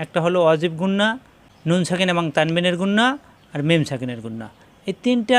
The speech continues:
নিয়ম মিলে আট প্রকার গুণনা। এক নম্বর হলো ওয়াজিব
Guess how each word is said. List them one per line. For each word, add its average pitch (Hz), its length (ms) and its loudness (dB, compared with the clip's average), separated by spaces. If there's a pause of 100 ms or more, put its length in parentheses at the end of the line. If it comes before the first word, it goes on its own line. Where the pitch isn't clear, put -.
(160)
নিয়ম 214 220 4 (120)
মিলে 202 220 4 (540)
আট 170 180 0
প্রকার 147 320 0
গুণনা। 117 240 -12 (1120)
এক 175 200 -6
নম্বর 220 220 2
হলো 226 120 4 (100)
ওয়াজিব 185 260 4